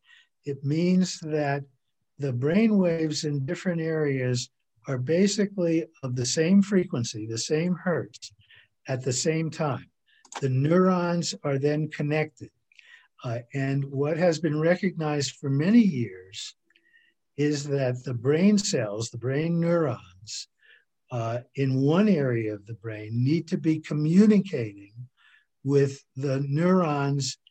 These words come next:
in another area in order for us to perceive correctly. So if we want to see people and not just images,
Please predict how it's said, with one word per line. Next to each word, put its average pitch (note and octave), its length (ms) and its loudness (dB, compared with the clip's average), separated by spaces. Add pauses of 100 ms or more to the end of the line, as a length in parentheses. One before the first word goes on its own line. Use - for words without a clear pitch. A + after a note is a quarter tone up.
(220)
in D3 160 2
another D#3+ 480 4
area G2+ 420 -4 (680)
in C3+ 160 2
order E3 420 2
for D#3+ 280 0
us C#3+ 280 -2
to C3 160 -6
perceive D#3 1040 2 (340)
correctly. D#3 580 0 (1120)
So C#3+ 560 -2
if D#3 240 -2
we D3+ 160 2
want F3+ 320 2
to G3+ 80 2
see F#3 420 0
people A#3+ 520 2 (720)
and C#3+ 260 0
not E3+ 240 0
just E3+ 400 0
images, F3 800 2